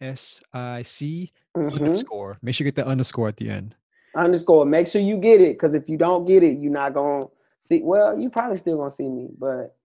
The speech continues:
Speaker 2: 'cause
Speaker 1: Yeah.
Speaker 2: I'm, like, the only Tay Lewis Music that's on that Instagram.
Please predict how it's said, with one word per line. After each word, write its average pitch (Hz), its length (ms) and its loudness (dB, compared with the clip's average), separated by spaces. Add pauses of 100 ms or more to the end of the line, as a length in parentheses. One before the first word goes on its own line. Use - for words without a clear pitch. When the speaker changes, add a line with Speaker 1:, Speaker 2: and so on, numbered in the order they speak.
(120)
Speaker 2:
'cause 135 100 -8
Speaker 1:
Yeah. 143 40 -4
Speaker 2:
I'm, 156 100 -4
like, 147 200 -4
the 135 80 -6
only 135 240 -4
Tay 131 240 -6
Lewis 127 600 -8 (160)
Music 135 440 -8 (560)
that's 131 160 -12
on 123 220 -10
that - 240 -16
Instagram. 113 460 -16